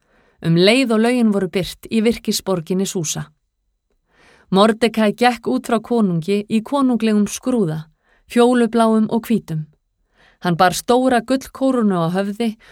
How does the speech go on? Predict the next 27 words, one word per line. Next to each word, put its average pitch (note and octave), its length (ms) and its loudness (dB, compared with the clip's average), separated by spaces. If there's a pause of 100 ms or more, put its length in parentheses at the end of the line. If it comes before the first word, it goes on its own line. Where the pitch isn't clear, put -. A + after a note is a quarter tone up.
(180)
og G#3 100 0
var G#3+ 140 2
klæddur C4+ 560 -2
möttli G#3 560 -4
úr G3+ 160 -4
drifhvítu A#3 960 -2
og A#3 240 0
purpurarauðu F#3+ 720 -2
líni. E3+ 400 -2 (960)
Og F3 160 0
fagnaðaróp A3 800 2
kváðu A#3 480 0
við F#3 400 -2
í G#3 80 -2
borginni F#3 480 -2
Súsa. D#3 400 -6 (540)
Gyðingar A3 480 4
nutu A3+ 320 2
ljóss A3 380 2 (100)
og A#3+ 80 -4
gleði, F3+ 460 -2 (100)
fagnaðar G#3+ 760 0
og G#3+ 100 -2
heiðurs. E3+ 540 -4 (760)
Í F3+ 160 2
öllum B3+ 320 0
héruðum F#3+ 540 0